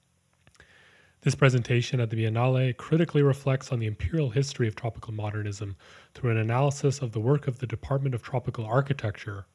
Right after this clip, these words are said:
which is from the A A, uh, and a dozen key projects. It explores the ways in which this distinctive architectural style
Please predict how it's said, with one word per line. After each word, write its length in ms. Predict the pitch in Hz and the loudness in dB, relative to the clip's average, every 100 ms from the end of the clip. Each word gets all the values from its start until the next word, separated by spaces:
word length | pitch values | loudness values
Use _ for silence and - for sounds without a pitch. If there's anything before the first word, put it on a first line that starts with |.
| _ | _
which 80 | - | -20
is 60 | - | -16
from 180 | 117 101 | -12 -10
the 100 | 95 | -10
A 320 | 95 95 101 _ _ _ - - _ _ _ _ _ | -10 -10 -12 _ _ _ -20 -20 _ _ _ _ _
A, 60 | 120 | -2
uh, 180 | 104 135 | 0 0
and 140 | 117 | 0
a 40 | 113 | 4
dozen 300 | 139 139 131 | 6 6 4
key 200 | - 123 | 2 0
projects. 720 | - 113 110 160 185 - - | 4 4 4 -2 -12 -12 -2
It 80 | 120 | -2
explores 420 | - - 131 127 | -2 4 6 6
the 80 | 117 | 6
ways 280 | 117 120 113 | 6 6 4
in 80 | |
which 240 | 110 110 - | 0 -2 -4
this 140 | 110 | -8
distinctive 560 | - 110 - 151 143 127 | -8 -10 -2 -2 0 0
architectural 540 | 120 - - 117 120 | 0 -4 -8 -4 -4
style 460 | 107 - 120 123 | -2 2 4 4